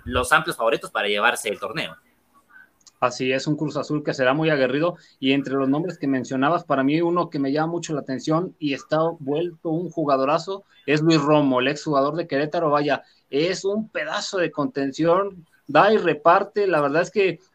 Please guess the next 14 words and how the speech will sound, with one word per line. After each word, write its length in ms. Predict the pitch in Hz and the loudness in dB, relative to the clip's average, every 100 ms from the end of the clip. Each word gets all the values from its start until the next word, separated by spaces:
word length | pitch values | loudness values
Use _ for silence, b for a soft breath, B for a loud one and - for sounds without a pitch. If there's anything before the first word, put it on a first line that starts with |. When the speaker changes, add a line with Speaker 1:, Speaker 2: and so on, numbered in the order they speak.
| _ | _
Speaker 2:
vaya, 320 | 151 180 175 - 151 - | 2 4 2 0 -4 -6
esto, 280 | 165 165 220 170 | -6 -2 -2 0
esta 240 | 180 214 214 | -2 -2 0
parte 240 | 196 214 | 0 0
de 60 | 185 | 2
la 160 | 147 | 2
pandemia 420 | 156 147 170 202 | 2 2 0 0
del 140 | 175 147 | -2 -2
monstruo 340 | 156 175 185 | -2 -2 -6
desconocido 400 | 156 147 135 185 | -4 -4 -2 -2
también 160 | 180 165 | 0 2
paró 160 | 185 | 2
selección 380 | 180 196 156 170 | 0 0 -2 -4
nacional, 480 | 185 165 156 160 165 | -6 -4 0 0 0